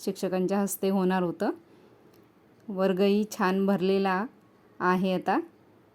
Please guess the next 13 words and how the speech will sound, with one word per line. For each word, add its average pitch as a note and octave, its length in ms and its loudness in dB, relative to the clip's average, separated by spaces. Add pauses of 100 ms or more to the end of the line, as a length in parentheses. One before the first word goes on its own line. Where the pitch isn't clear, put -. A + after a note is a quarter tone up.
(120)
इथे G3 420 0 (260)
चहाची G3 420 0
सोय G#3 260 2
केलेली, F#3+ 480 0 (260)
भेळ G3+ 320 2
आहे G3 240 2
बाजूला F#3 460 0 (680)
सगळ्यांसाठी. F#3+ 760 0 (720)
इथे F#3+ 200 -4
आता G#3+ 240 0
सगळेजण A3+ 720 0 (320)
येत A3 280 0
आहेत, G#3 240 2